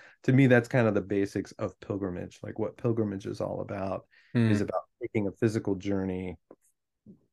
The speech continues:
Speaker 1: that really has more of a spiritual, um,
Speaker 2: Will you say that again? What, what's the, what's the, it's a Latin phrase? Or is it an
Speaker 1: So
Speaker 2: Italian
Speaker 1: solvitur,
Speaker 2: phrase?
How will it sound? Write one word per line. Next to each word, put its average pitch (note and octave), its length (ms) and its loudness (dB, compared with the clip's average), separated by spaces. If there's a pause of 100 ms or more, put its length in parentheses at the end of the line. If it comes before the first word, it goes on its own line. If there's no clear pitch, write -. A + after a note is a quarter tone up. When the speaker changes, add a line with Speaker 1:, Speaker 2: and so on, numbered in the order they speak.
Speaker 1:
that - 140 -6
really F#2 240 -2
has F2+ 240 -8
more G2 180 -8
of G2+ 80 -12
a G2 60 -10
spiritual, - 640 -12 (1040)
um, G#2 380 -12 (280)
Speaker 2:
Will D3+ 100 4
you D#3+ 60 6
say F3+ 140 6
that F3+ 100 10
again? C#3+ 280 4 (160)
What, C#3+ 240 6
what's D3 180 4
the, A#2+ 240 6
what's B2 220 -4
the, A2 420 0
it's - 100 -12
a A#2+ 60 6
Latin A2 340 -2
phrase? C#3+ 400 -4 (800)
Or A#2+ 80 2
is G#2+ 80 2
it G#2 80 -2
an G2+ 60 0
Speaker 1:
So - 20 2
Speaker 2:
Italian C#3 340 6
Speaker 1:
solvitur, - 40 -4
Speaker 2:
phrase? G#2+ 340 0